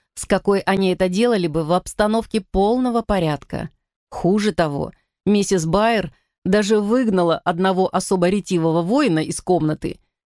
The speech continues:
и послала ему вдогонку подушку, которой он до того коварно запустил в неё. «А никто не ушибётся?» спросил Нат, хохотавший в кровати во всё горло. «Да ни за что! В субботу вечером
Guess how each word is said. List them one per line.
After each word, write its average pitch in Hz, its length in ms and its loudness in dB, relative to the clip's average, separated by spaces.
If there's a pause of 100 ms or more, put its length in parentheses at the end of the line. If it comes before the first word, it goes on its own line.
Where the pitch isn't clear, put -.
(140)
и 262 80 2
послала 269 560 2
ему 247 240 2
вдогонку 226 580 2
подушку, 269 720 -2 (380)
которой 202 400 2
он 196 280 0
до 190 300 2
того 214 300 0
коварно 208 500 2
запустил 190 520 -2
в 175 140 0
неё. 180 520 2 (800)
«А 196 120 0
никто 208 420 2
не 269 120 4
ушибётся?» 214 760 -2 (520)
спросил 214 480 0
Нат, 233 320 0 (280)
хохотавший 226 600 0
в - 60 -8
кровати 220 380 0
во 208 120 0
всё 240 200 0
горло. 185 480 0 (420)
«Да 180 240 4
ни 190 160 2
за 220 180 0
что! 247 540 0 (600)
В - 60 -6
субботу 214 440 2
вечером 208 560 0